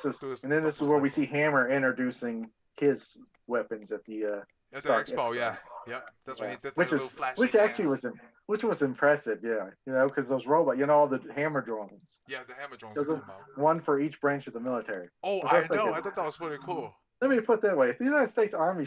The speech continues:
Speaker 1: showed up with some of those in some of these countries, I bet you people would just go, "Okay, we're done."
Speaker 2: Yeah, we're done.
Speaker 1: <laughs>
Speaker 2: Okay, there's no, we don't, like, 'cause y-, if the U S over drones, right, and then you, you, you're still using humans, like, what is the point? <laughs>
Speaker 1: Yeah,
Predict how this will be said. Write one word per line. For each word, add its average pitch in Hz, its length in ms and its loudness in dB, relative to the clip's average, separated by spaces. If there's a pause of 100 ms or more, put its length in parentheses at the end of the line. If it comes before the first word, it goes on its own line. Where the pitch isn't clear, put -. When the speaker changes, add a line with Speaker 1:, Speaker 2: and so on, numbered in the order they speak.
Speaker 1:
showed 165 180 4
up 156 160 6
with 131 160 -2
some 151 200 0
of 120 80 -2
those 143 260 4
in 143 140 -8
some 143 180 -2
of - 20 -2
these 143 120 -6
countries, 151 440 -6 (140)
I 220 100 0
bet 277 200 0
you 190 60 -20
people 170 200 -4
would 127 80 -4
just 127 140 -8
go, 113 200 -2 (120)
"Okay, 147 140 -2
we're 123 120 -4
done." 98 220 -12 (240)
Speaker 2:
Yeah, 185 160 2
we're 190 100 -2
done. 160 300 -2
Speaker 1:
<laughs> 160 60 -8
Speaker 2:
Okay, 180 280 -8
there's 160 180 -14
no, 170 240 -10
we 170 120 -10
don't, 220 220 -14
like, 165 180 -18
'cause 196 180 -16 (220)
y-, 196 120 -20
if 180 120 -14 (120)
the 175 140 -18
U 240 140 -12
S 247 240 -10
over 208 260 -8 (200)
drones, 151 500 -10
right, 151 200 -10
and 156 80 -20
then 208 160 -16
you, 160 60 -20
you, 170 300 -20
you're 180 120 -20
still 214 280 -14
using 185 240 -18 (140)
humans, 190 460 -18
like, 147 200 -12 (240)
what 185 120 -8
is 175 100 -12
the 147 100 -14
point? 156 480 -12
<laughs> - 40 -20 (420)
Speaker 1:
Yeah, 147 340 2